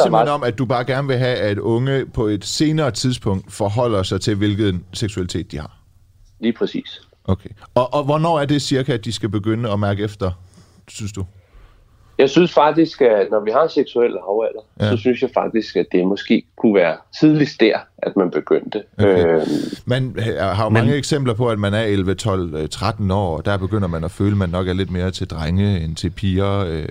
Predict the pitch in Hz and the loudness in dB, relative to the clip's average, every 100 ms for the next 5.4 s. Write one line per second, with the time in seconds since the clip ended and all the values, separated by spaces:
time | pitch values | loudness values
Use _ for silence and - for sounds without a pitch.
0 | - - 85 90 90 85 - 90 85 85 | -8 -8 -6 -6 -4 -4 -4 -4 -4 -8
1 | 123 120 - 127 - 135 - 151 139 - | -6 -8 -8 -8 -4 -2 -2 -4 -4 -4
2 | 104 - - 98 - - - 104 101 - | -4 -4 -4 -4 -4 -16 -4 -4 -2 -2
3 | 107 117 117 98 101 101 104 - 101 110 | 0 0 0 -2 -2 -2 -4 -4 -4 -4
4 | - 104 - 104 101 104 98 98 101 101 | -2 -4 -2 -4 -4 -2 -2 -2 -2 0
5 | 92 85 80 | 0 -2 -4